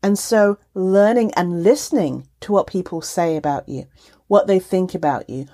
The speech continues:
what they think your strengths are. If that isn't what you think your strengths are, maybe just take a look. See if they're right, or maybe you need to tweak how you come across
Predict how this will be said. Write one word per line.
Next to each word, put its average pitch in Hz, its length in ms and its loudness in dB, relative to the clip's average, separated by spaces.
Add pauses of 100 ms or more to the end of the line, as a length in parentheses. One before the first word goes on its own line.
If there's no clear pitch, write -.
(140)
what 202 160 2
they 214 120 2
think 208 240 -6
your 180 100 -2
strengths - 500 -6
are. 131 260 -6 (1200)
If 226 280 2 (260)
that 190 280 2
isn't 208 360 -4
what 180 220 -4
you 165 260 -4
think 254 240 -8
your 269 120 -2
strengths 269 360 -8
are, 302 100 0
maybe 294 200 0
just 294 160 -6
take 247 220 0
a 294 40 4
look. 294 220 0 (200)
See - 200 0
if 185 120 0
they're 214 200 0
right, 170 320 2
or 180 80 0
maybe 180 240 -4
you 208 100 -2
need 190 180 -6
to - 80 -10
tweak - 500 -4 (760)
how 208 440 2
you 214 160 0
come 202 220 -4
across 196 460 0